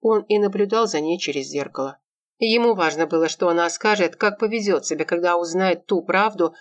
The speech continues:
от которой невозможно было укрыться и которую нельзя было ни обелить, ни изменить. «Это мой хлеб». Обычно, когда совершается то, чего люди подсознательно боятся, они уже как-то расслабляются и начинают грубить.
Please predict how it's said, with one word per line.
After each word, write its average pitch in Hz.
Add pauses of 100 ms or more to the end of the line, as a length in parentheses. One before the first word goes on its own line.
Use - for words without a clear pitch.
(140)
от -
которой 247
невозможно 220
было 175
укрыться 190 (180)
и 214
которую 220
нельзя 214
было 190
ни 208
обелить, 170
ни 214
изменить. 143 (580)
«Это 147
мой 156
хлеб». 143 (360)
Обычно, 233
когда 190
совершается 190
то, 233
чего 180
люди 175
подсознательно 175
боятся, 208 (240)
они 247
уже 226
как-то 220
расслабляются 214 (180)
и 190
начинают 185
грубить. 139